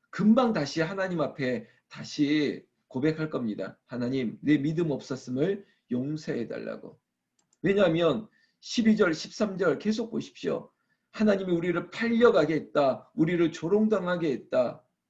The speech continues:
우리가 정말 저들에게 능욕을 당하게 되었다." 이런 얘기를 하고 있잖아요. 십육 절에 "나를 비방하고 욕하는 소리 때문 나의 원수와 나의 복수자 때문이다."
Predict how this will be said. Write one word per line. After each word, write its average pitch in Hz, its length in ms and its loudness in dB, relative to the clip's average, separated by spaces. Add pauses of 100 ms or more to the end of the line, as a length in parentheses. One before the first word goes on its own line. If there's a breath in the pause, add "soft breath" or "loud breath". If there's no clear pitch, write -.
(260)
우리가 185 380 4
정말 185 440 0
저들에게 175 1080 2
능욕을 208 440 4
당하게 156 420 0
되었다." 117 580 -4 (240 soft breath)
이런 277 400 6
얘기를 156 400 2
하고 214 240 -6
있잖아요. - 500 -10
십육 196 360 -4
절에 151 240 2
"나를 165 360 0
비방하고 196 500 4
욕하는 185 380 -2
소리 180 320 -6
때문 160 400 0 (240 soft breath)
나의 180 240 6
원수와 202 440 4
나의 180 300 0
복수자 180 480 -4
때문이다." 151 560 0